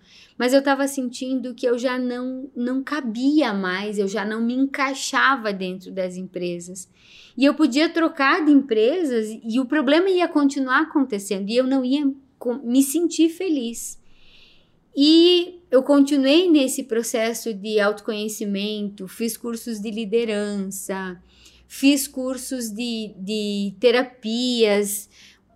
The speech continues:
de terapias que, que olhavam, que tinham esse olhar além do corpo, que além das emoções, que iam buscar justamente essa linguagem do corpo, né?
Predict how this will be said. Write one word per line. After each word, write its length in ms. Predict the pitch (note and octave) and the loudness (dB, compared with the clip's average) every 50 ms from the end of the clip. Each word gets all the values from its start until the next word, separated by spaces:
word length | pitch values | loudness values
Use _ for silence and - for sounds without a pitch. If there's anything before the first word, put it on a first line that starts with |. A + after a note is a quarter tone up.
| _ _ _ _ _ - G#3+ | _ _ _ _ _ -10 -6
de 140 | F#3+ A#3+ | -4 -4
terapias 580 | G#3 - D4 C#4 D4 D4+ D4 D4 D#4+ F4 E4 E4+ | 0 2 4 4 4 4 4 4 4 4 4 2
que, 280 | - - D4 C#4 - - | -2 -8 -8 -8 -8 -4
que 120 | - D4+ | 2 4
olhavam, 720 | C#4+ C#4+ C#4 C4 C4 C4+ D4 E4 E4 C#4+ B3+ B3 B3 C4+ | 4 6 6 6 4 6 6 6 4 4 2 0 0 0
que 120 | C4 C#4 | 0 0
tinham 280 | C4+ - D#4 D#4 D#4 D#4 | 2 4 6 6 8 8
esse 300 | D#4 D#4+ D4+ D4+ - E4 | 6 6 4 2 2 4
olhar 560 | D4+ C4+ B3+ B3 B3 C4+ D4 D4+ D4+ C#4+ C#4+ - | 4 4 4 4 4 4 4 2 2 -2 -4 -2
além 840 | - B3+ C4 B3 B3 B3 B3+ C4+ D4 D#4 D#4 D#4 C#4+ C4+ - - - _ - | 0 2 2 2 2 2 4 6 6 8 8 8 6 4 2 -2 -16 _ -8
do 180 | G3+ A3+ A#3+ | -4 -4 -4
corpo, 800 | A#3 - - - A3+ A3 A3+ A3 G#3+ G#3 G3+ G#3 - - F3+ F3+ F3 - | -4 -2 4 6 8 8 8 8 6 4 0 -4 -10 -10 -10 -10 -10 -10
que 320 | - - A3+ A3 - - _ _ - | -8 -6 -6 -6 -8 -10 _ _ 2
além 680 | G3+ A3+ A#3 A#3+ A#3+ B3 B3+ C4+ D4 D#4+ E4 E4+ D#4 | 2 4 4 4 4 4 6 6 6 6 6 6 4
das 220 | C4+ C4+ B3+ C4 A3+ | 4 4 2 2 2
emoções, 720 | A#3+ A#3 A3+ A3+ A3 A3 - - A3+ A3 G#3+ A3 G#3+ - | 0 -2 -2 -2 -4 -4 -4 -4 -4 -2 -2 -6 -6 -6
que 140 | - B3+ C4 | -6 -2 0
iam 180 | D4+ E4+ F#4+ | 0 0 0
buscar 420 | F#4 F4 D#4 - - C#4+ C#4 D4 C4+ | 0 -4 -4 -2 -4 -4 -4 -4 -4
justamente 880 | C#4 C#4 C#4 - C4+ B3 B3 B3+ B3+ B3+ - C4+ - - _ - _ - | -6 -8 -8 -8 -8 -6 -6 -6 -6 -8 -10 -12 -14 -16 _ -20 _ -2
essa 300 | - C4+ C4+ - D4+ C#4+ | 0 0 0 2 2 2
linguagem 880 | C#4 C#4+ C#4+ C#4 C4+ A3+ A#3+ A#3+ C4 D4 D#4+ D#4 D4 A#3+ A#3 A#3 A3+ | 4 4 4 4 4 6 4 4 4 2 0 0 -2 -2 -2 -2 -2
do 160 | G#3+ G3+ A3 | -2 -4 -6
corpo, 480 | G#3+ - - F#3+ F#3+ F#3+ F#3 F#3+ F#3+ F#3+ | -6 -4 -2 0 0 0 -2 -6 -10 -8
né? 360 | F#3+ G#3 A3+ C4+ D4+ C#4+ C#4 | -6 -2 -2 -2 -2 -2 -6